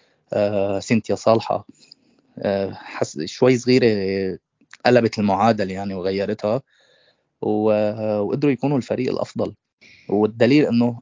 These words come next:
أفضل خط هجوم، أفضل خط دفاع، فريق حسم بطولة أندر ناينتين من دون ولا خسارة،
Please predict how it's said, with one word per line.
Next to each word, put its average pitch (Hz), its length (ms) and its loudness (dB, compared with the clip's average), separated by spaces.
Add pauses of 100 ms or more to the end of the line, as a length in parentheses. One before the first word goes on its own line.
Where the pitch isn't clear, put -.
أفضل 120 220 0
خط - 240 -6
هجوم، 107 400 0 (340)
أفضل 104 280 -2
خط - 140 -4
دفاع، 110 460 0 (200)
فريق 110 360 0
حسم 113 320 -2
بطولة 107 320 0
أندر 117 240 0
ناينتين 110 380 0
من 110 120 2
دون 117 140 4
ولا 110 180 2
خسارة، 117 480 0